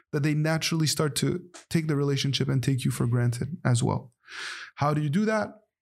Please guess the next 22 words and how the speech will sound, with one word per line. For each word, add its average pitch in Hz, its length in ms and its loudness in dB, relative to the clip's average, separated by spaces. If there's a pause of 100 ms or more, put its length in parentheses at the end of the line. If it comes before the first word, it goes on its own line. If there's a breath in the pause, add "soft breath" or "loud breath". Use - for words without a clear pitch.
(120)
Well, 190 240 0
you 160 100 2
do 139 140 2
that 165 300 0
by 143 340 0 (640)
making 139 260 2
sure 170 200 2
that 147 180 0 (760)
you're 143 120 2
living 160 180 2
with 165 120 -2
purpose, - 880 -4
that 120 100 -2
you 127 80 2
have 135 220 0 (100)
projects 165 600 -2
and 123 160 2
things 147 180 0
that 147 100 0
you're 151 100 2
inspired 151 460 0
by, - 260 -2